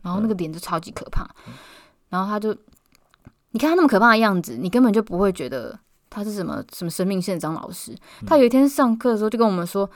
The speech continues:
Speaker 1: 他是生命线的张老师。你知道什么是生命线的张老师吗？
Speaker 2: 他是张老师本人。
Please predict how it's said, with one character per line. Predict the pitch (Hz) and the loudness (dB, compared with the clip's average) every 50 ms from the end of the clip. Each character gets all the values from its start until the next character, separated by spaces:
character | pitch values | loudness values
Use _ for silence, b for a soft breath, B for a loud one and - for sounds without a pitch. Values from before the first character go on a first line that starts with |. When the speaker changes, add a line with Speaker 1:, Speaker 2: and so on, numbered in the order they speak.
| B B B | B B B
Speaker 1:
他 | - 214 | -6 -6
是 | 208 - 220 214 208 190 - - _ _ _ _ _ _ | -6 -4 -4 -4 -4 -6 -8 -12 _ _ _ _ _ _
生 | - - 214 208 | -4 -2 0 2
命 | 226 226 202 | 2 2 0
线 | 180 208 202 | 0 0 -2
的 | 180 160 | -2 -2
张 | 156 160 165 | -4 -6 -8
老 | 156 - - | -8 -10 -12
师。 | 180 - - - 196 196 - | -16 -18 -20 -20 -20 -14 -10
你 | - | -4
知 | 190 - | 2 2
道 | - - | 2 2
什 | - 190 | 2 -2
么 | 196 | -2
是 | 233 | -2
生 | 226 233 202 | -2 0 0
命 | 220 214 208 | 0 0 0
线 | 214 196 | -2 -2
的 | |
张 | 165 170 | -2 -4
老 | 170 135 | -4 -4
师 | 139 | -4
吗？ | |
Speaker 2:
他 | 135 | -2
是 | |
张 | - 139 131 | -2 0 0
老 | 123 113 107 | 0 -2 -2
师 | 104 117 120 110 | -4 -6 -8 -8
本 | 110 107 95 90 | -8 -8 -8 -10
人。 | 87 85 | -12 -14